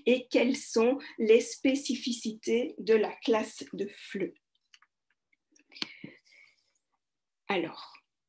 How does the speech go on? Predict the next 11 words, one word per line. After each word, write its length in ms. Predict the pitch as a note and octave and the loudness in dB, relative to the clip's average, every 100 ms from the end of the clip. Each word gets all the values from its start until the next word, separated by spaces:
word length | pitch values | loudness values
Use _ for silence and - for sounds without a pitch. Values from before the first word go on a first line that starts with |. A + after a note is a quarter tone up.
| _ - - - _ _ _ _ _ _ - - | _ -20 -20 -20 _ _ _ _ _ _ -8 0
dans 240 | A3+ C#4 | 6 8
la 160 | D4 - | 8 4
classe 440 | - C4+ D4+ - | 2 6 6 4
de 120 | G#3 | 0
fleu, 480 | G#3 - - A3 C#4 - - - - - | -2 -4 2 8 8 6 -6 -14 -8 2
la, 500 | G#3+ A3 G#3+ G#3+ - | 4 6 6 4 2
la 200 | A3+ G#3+ | 4 4
lecture 640 | A3 C#4 - - D4 E4 E4 - | 4 2 0 2 6 6 4 2
est 220 | A3+ A3 - | 2 2 2
aussi 520 | C4+ C4 - D4+ B3+ | 2 2 4 4 6
diversifiée 1040 | B3+ D4 C4+ - - A#3+ - A#3+ B3+ D4+ | 4 6 4 2 -2 -2 -4 0 2 2